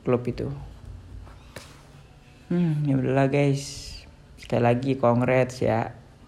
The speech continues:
buat City. Tunggu M U musim depan juga. Paling juga mentok. M U paling, ya, feelingku ya, prediksi nih, prediksi. M U di Champions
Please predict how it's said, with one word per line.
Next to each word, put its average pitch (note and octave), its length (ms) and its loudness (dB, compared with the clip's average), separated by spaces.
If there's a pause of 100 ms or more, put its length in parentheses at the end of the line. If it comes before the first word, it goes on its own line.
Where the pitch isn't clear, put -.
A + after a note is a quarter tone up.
buat A#2 160 0
City. B2 480 -4 (1300)
Tunggu B2+ 480 10
M B2 240 8
U A#2+ 240 8
musim A#2 240 4
depan A#2 480 6
juga. A2+ 560 0 (1800)
Paling A#2+ 240 6
juga A#2 400 8
mentok. A2 400 4 (1200)
M B2 80 8
U C3+ 80 8
paling, C#3 320 8
ya, B2 320 10
feelingku B2 400 6
ya, A2 160 8
prediksi B2+ 480 6
nih, A2 80 4
prediksi. A2 560 0 (880)
M B2 240 6 (160)
U D3 80 8 (960)
di B2 160 2
Champions A#2+ 480 6